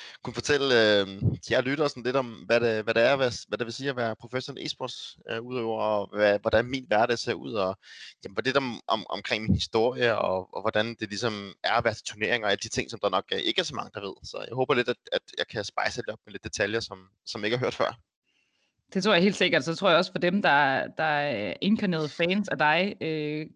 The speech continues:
Speaker 2: glæder sig helt vildt meget til den historie. <laughs>
Speaker 1: Ja, det håber jeg, det håber jeg helt klart, helt klart.
Speaker 2: Øh, vi kendte jo ikke hinanden før, før den her snak,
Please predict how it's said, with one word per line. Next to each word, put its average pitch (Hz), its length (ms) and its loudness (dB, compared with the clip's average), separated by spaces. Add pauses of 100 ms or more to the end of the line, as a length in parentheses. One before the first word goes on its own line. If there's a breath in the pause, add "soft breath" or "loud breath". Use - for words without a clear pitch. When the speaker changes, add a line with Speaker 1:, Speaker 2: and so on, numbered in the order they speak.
Speaker 2:
glæder 175 260 0
sig 156 140 -2
helt 233 120 4
vildt 175 140 2
meget 147 240 4
til - 100 2
den - 160 -2
historie. 160 360 6 (240)
<laughs> - 240 4
Speaker 1:
Ja, 117 60 6
det 147 80 6
håber 151 180 6
jeg, 127 120 6
det 131 100 2
håber 131 200 4
jeg 127 60 4
helt 135 120 0
klart, 117 160 2
helt 135 220 -2
klart. 110 180 -6 (960 loud breath)
Speaker 2:
Øh, 165 380 -4
vi 202 40 -4
kendte 247 280 4
jo 220 40 6
ikke 214 100 0
hinanden 196 440 0
før, 156 420 4 (300)
før 160 180 0 (320)
den 175 120 -4
her 170 160 -2
snak, 175 340 -4